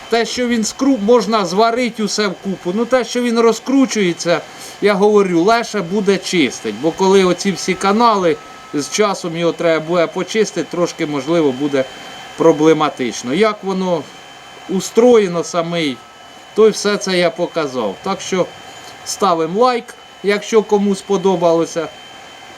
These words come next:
Кому не сподобалося, о, вітер круте,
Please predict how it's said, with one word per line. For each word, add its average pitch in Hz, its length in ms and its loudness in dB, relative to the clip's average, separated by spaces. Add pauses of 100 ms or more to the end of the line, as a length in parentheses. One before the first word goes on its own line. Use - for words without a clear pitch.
(160)
Кому 226 280 4
не 202 140 2
сподобалося, 175 1080 2
о, 214 160 6
вітер 190 440 2
круте, 202 440 -2